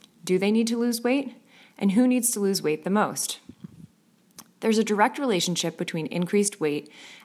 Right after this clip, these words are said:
and increased morbidity once your B M I is greater than twenty-five.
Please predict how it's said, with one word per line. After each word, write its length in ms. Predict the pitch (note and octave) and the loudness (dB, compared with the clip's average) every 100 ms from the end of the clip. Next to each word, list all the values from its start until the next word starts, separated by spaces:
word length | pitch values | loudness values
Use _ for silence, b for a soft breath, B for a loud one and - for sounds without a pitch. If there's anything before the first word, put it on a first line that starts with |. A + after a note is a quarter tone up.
| - | -2
and 100 | F#3+ | 0
increased 400 | F#3+ F#3 F#3+ F3+ | 0 0 0 0
morbidity 680 | D#3 D#3 F#3 D3+ C#3+ E3 - b b b | -2 0 0 0 -6 -8 -12 b b b
once 360 | - F3+ G3 G#3 | -2 2 2 2
your 100 | A#3 | 0
B 120 | F#3 | 0
M 140 | E3 | -2
I 160 | D#3 D3+ | -2 -2
is 120 | D3+ | -4
greater 260 | - D3 D3+ | -2 -2 -2
than 140 | D3+ | -2
twenty-five. 680 | D3+ D3 D3 C#3 E2 F#2 | -6 -6 -6 -2 -2 -4